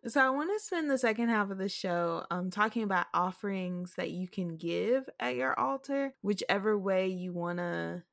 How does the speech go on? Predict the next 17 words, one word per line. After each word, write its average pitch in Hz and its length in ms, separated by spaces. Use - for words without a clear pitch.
whichever 190 420
kind 190 180
of 175 120
altar 185 320
you 175 200
wanna 175 240
have. 170 500
The 262 200
reason 311 480
we 254 160
give 226 180
offerings 190 640
is 208 200
to 214 100
venerate 196 560
our 180 160
ancestors. 202 960